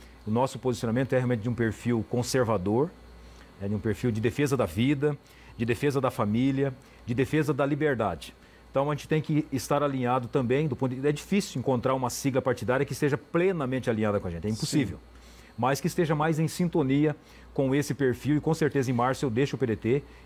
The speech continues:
Speaker 1: e migro pra uma outra sigla
Speaker 2: Esses
Speaker 1: partidária.
Speaker 2: valores e princípios, Márcio, são difíceis de encontrar num partido de esquerda?
Speaker 1: É impossível. Não são difíceis de encontrar, é impossível encontrar.
Speaker 2: Uhum.
Speaker 1: Assim,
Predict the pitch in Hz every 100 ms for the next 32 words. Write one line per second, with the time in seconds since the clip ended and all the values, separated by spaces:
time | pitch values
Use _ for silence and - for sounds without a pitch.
0 | - 120 120 123 131 123 113 117 180 294
1 | - - 156 175 143 151 160 139 120 135
2 | 123 120 - - 135 - 110 104 107 107
3 | 104 - - 95 - 139 127 117 - -
4 | 220 - 123 117 - 117 - 123 123 113
5 | 98 104 98 - 101 95 - 139 120 95
6 | 78 - - - - - - - 107 98
7 | - - 104 82 - - - - - -
8 | - - - 87 85 90 135 147 135 -
9 | 143 123 113 95 98 101 92 95 113 160
10 | 160 120 113 117 123 117 107 104 117 139
11 | 190 - - - - - - - 131 -
12 | 113 82